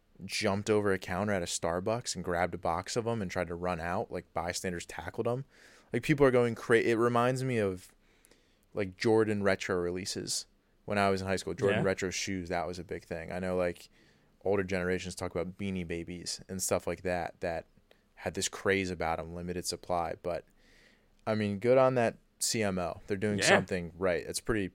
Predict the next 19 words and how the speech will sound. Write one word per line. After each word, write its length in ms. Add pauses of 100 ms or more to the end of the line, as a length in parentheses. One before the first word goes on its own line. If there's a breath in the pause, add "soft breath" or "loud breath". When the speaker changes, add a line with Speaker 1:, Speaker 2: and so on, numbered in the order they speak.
(280)
Speaker 1:
pretty 380 (220)
amazing. 520 (720)
Speaker 2:
You 80
know, 60
I'd 100
love 280
to 80
know 180
how 200
it's 160
different 280
than 120
a 80
Yeti, 480 (280)
but, 320 (420 soft breath)
or 160
other 160
insulated 500
mug. 340